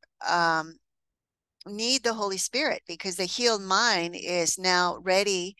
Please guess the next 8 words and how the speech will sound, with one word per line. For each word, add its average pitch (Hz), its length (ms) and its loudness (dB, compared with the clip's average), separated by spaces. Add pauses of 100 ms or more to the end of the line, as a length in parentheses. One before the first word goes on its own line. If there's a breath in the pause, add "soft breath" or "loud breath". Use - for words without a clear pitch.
(340 soft breath)
to 202 180 -2
receive 185 500 0
direct 170 320 -2
communication 165 760 -8
from - 200 -14
God. - 320 -6 (2250)
Okay? 202 320 -6 (1400 loud breath)
Okay, 185 580 0